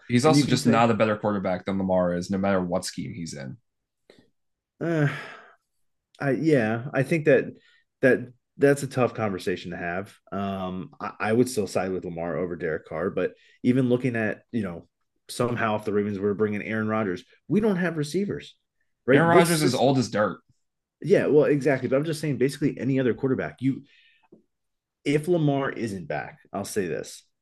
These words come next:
Speaker 2: I would like to see him with the Jets. I think, uh, honestly, they have a lot of talent.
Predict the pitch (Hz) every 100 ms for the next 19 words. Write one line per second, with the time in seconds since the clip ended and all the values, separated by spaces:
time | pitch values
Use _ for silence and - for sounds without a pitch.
0 | _ _ - 95 98 101 104 101 98 -
1 | _ _ - 107 117 123 95 92 151 -
2 | 240 143 110 95 90 87 87 73 - 87
3 | - 110 110 110 80 - 95 95 101 92
4 | 90 87 87 - 87 95